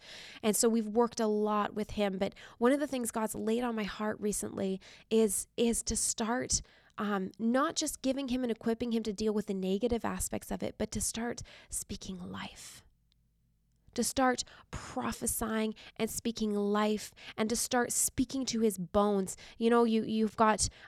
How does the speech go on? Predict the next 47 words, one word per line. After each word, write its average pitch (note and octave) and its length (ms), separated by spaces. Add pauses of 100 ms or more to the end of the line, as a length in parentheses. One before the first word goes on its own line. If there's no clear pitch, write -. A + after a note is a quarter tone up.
um, G3+ 200
the G#3+ 100
whole G#3+ 160
dry G#3 340
bones G#3 680
and, G3 300
and F#3+ 340
get G#3+ 160
up G3+ 240
and G3 120
all G#3+ 200
of A3 100
that. F#3+ 220
Yeah. - 140 (540)
There, B3 240
there C#4+ 180
is E4 140
just D#4+ 160
something D#4 320
right C4+ 160
now A#3+ 200
where A3+ 120
I G#3+ 60
feel A#3 180
like A3+ 140
God A3 140
is A3 160
like, G3+ 220
"You A3+ 80
know A3 80
what? A#3 240
Every G#3+ 300
day G#3 260
you A3 240
need A3 140
to G#3 80
spa-, - 340
start - 320
speaking, G3 640 (380)
you G3+ 100
need G3+ 100
to - 60
start - 200
speaking - 420
growth F#3 320
over F#3 140
him." F#3 200